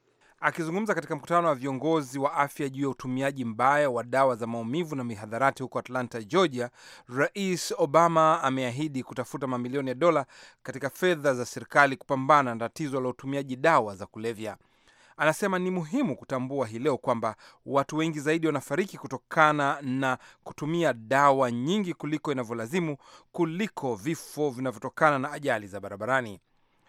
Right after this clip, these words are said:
Bwana Obama amelihimiza bunge kuidhinisha dola bilioni moja nukta moja za mpango mpya wa serikali kuu kufadhili kazi za kusaidia Wamarekani wanaohitaji matibabu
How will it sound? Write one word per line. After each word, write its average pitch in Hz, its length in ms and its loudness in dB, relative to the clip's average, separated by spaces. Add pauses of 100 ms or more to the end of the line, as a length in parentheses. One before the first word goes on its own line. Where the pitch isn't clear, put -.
(140)
Bwana 117 180 -4
Obama 139 480 4
amelihimiza 131 580 -2
bunge 147 360 -2
kuidhinisha 131 580 -4
dola 165 340 4
bilioni 151 300 -4
moja 151 400 0
nukta 160 420 -2
moja 135 360 -2 (300)
za 120 200 -2
mpango 147 460 4
mpya 196 260 -2
wa 180 60 0
serikali 160 640 0
kuu 143 300 -4
kufadhili 139 720 -4 (300)
kazi 151 220 4
za 135 100 -4
kusaidia 139 420 -2
Wamarekani 139 500 4
wanaohitaji 135 500 0
matibabu 127 580 2